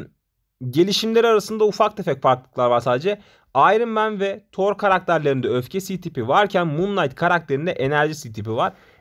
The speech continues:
Enerji C tipi, e, baş düşmanda biraz daha etkili olabiliyor ama,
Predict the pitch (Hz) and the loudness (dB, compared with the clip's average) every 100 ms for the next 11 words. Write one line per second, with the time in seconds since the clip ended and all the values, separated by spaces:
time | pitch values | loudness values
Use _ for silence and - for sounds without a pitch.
0 | - 170 220 247 254 247 240 233 254 247 | -4 0 2 0 -4 -10 -10 -8 -6 -4
1 | - 156 160 160 160 175 202 190 - 214 | -2 0 2 0 2 0 0 -6 -6 -4
2 | 226 165 170 202 190 190 147 165 - 185 | -2 -2 0 0 2 2 2 -2 -8 -4
3 | 180 175 175 175 175 156 185 143 | -2 -2 -2 -2 -2 -2 -2 -4